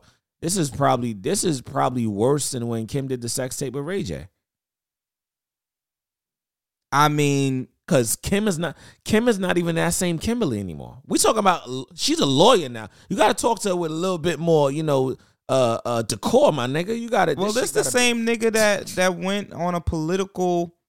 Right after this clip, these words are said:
Speaker 2: uh, rant and basically said that Kim wanted to abort North.
Speaker 1: Yo, that was wild.
Speaker 2: Now, whether that's true or not,
Speaker 1: It's
Speaker 2: I
Speaker 1: none of
Speaker 2: don't,
Speaker 1: our business.
Speaker 2: I don't know, but it's not our
Speaker 1: Why would
Speaker 2: business.
Speaker 1: you
Speaker 2: It
Speaker 1: say
Speaker 2: wasn't
Speaker 1: that
Speaker 2: the
Speaker 1: about
Speaker 2: world's
Speaker 1: your wife?
Speaker 2: business.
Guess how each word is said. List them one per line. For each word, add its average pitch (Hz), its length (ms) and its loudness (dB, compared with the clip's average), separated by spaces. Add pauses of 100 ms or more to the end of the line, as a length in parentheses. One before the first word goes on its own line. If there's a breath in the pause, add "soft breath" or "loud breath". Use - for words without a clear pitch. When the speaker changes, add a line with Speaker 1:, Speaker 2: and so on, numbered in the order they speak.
(600)
Speaker 2:
uh, 147 340 4
rant 175 640 -2 (840)
and 147 240 -2
basically 160 520 -2
said 156 300 -4
that 143 180 0
Kim 185 300 -4
wanted 160 340 -4
to 151 180 -2
abort 131 420 -2
North. - 440 -6 (120)
Speaker 1:
Yo, 90 800 0 (260)
that 117 360 -2
was 78 240 -16 (300)
wild. 170 420 2
Speaker 2:
Now, 156 220 2
whether 180 320 0
that's 160 260 0
true 214 280 -4
or 170 160 0
not, 185 380 -4
Speaker 1:
It's - 120 -14
Speaker 2:
I - 80 -10
Speaker 1:
none 165 160 4
of 170 60 4
Speaker 2:
don't, 175 100 6
Speaker 1:
our 165 140 2
business. 240 360 2
Speaker 2:
I 170 140 4
don't 160 240 0
know, 214 220 -2
but 190 180 -6
it's 147 180 -4
not 151 300 2
our 156 140 2
Speaker 1:
Why - 80 -10
would 165 80 0
Speaker 2:
business. 165 260 -4
Speaker 1:
you 156 80 -2
Speaker 2:
It 143 40 -2
Speaker 1:
say 139 60 -2
Speaker 2:
wasn't 170 260 0
Speaker 1:
that - 80 -8
Speaker 2:
the 151 80 2
Speaker 1:
about 135 160 0
Speaker 2:
world's 156 320 4
Speaker 1:
your 147 80 -8
wife? 170 240 2
Speaker 2:
business. 170 380 -4